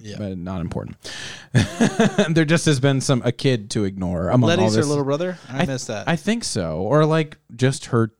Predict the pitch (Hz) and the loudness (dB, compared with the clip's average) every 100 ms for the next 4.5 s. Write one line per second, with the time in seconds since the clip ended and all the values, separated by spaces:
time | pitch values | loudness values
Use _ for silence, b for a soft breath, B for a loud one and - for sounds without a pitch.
0 | _ - 113 110 104 104 131 131 143 147 | _ -4 -2 0 -2 0 2 2 0 -4
1 | 139 165 143 151 190 147 175 151 131 131 | -2 0 0 -2 -4 -2 -2 -2 -2 -6
2 | 117 120 117 110 123 110 107 - 117 104 | -8 -6 -8 -8 -8 -8 -10 -8 -8 -10
3 | 104 - 180 208 202 165 156 135 131 113 | -8 -4 0 2 0 -2 -6 -4 -6 -8
4 | 120 135 127 117 | -10 -8 -8 -8